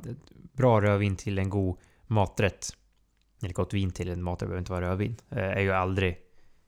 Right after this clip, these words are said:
helt fel heller. Det är nästan, det är få saker som slår det när man lyckas hitta den här perfekta matchen.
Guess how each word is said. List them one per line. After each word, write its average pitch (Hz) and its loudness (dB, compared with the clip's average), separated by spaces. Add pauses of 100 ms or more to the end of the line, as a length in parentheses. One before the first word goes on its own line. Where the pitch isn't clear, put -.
(140)
helt 98 0
fel 98 0
heller. 98 2
Det 95 2
är 95 4
nästan, 98 -2
det 104 0
är - -2
få 104 0
saker - -6
som 95 -6
slår 98 -2
det 104 0
när 98 -4
man 98 -2
lyckas 95 -2
hitta 98 -4
den 95 -2
här 92 -2
perfekta - -6
matchen. 101 -6